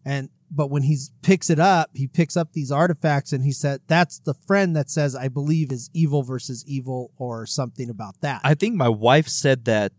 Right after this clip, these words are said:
Speaker 2: uh, the director who died bought it from that, uh, archaeologist.
Speaker 1: But they never show
Speaker 2: They
Speaker 1: any of
Speaker 2: never
Speaker 1: that.
Speaker 2: showed it. <laughs>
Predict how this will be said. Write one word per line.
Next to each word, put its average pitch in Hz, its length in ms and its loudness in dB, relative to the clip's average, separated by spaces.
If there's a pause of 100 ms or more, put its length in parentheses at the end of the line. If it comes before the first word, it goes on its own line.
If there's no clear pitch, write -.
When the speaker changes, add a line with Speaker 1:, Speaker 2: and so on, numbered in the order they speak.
(120)
Speaker 2:
uh, 95 500 0
the 113 340 -2
director 117 500 0
who 120 120 0
died 107 680 2
bought 123 240 6
it - 80 -6
from 101 300 -2
that, 104 200 -4 (240)
uh, 101 160 -8 (1120)
archaeologist. 131 800 0 (300)
Speaker 1:
But 220 160 0
they 254 140 6
never 233 320 6
show - 400 4
Speaker 2:
They 311 80 2
Speaker 1:
any 190 60 8
of 160 40 4
Speaker 2:
never 151 240 6
Speaker 1:
that. 285 60 4
Speaker 2:
showed 349 380 6
it. 269 300 4
<laughs> - 60 -10